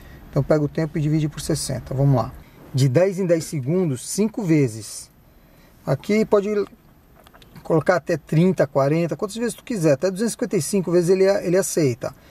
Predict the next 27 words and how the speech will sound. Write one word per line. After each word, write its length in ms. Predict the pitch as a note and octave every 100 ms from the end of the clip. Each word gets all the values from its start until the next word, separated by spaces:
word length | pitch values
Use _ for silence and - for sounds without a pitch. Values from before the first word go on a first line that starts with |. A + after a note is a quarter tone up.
| - -
Então, 360 | - E3+ D#3 D3
duzentos 320 | D3+ C3+ G#3+
e 20 | -
cinquenta 240 | G#3 G#3
e 40 |
cinco 240 | E3 F#3+ -
segundos 560 | F3 C#3 F#3+ A#3 - - - -
e 80 |
duzentos 240 | C#3 D3+ G3+
e 40 |
cinquenta 220 | - F#3+
e 40 | F#3+
cinco 280 | - F#3+ F3+
vezes, 460 | E3 C3 A#2 -
tá? 240 | - D3 E3 _ _ - - - -
E 160 | F3 E3+
a 60 | G3+
senha 380 | - A#3 A3
do 100 | G#3
lado, 360 | B3 G3 D3 B2
seis 400 | - E3+ F3+ F3
cinco 260 | - F3+ D3+
quatro 200 | F3 D#3
três 240 | E3+ D#3+
dois 220 | F3 F3+
um, 140 | C3 C3+ G#3
envia. 480 | F#3+ D3 E3 C3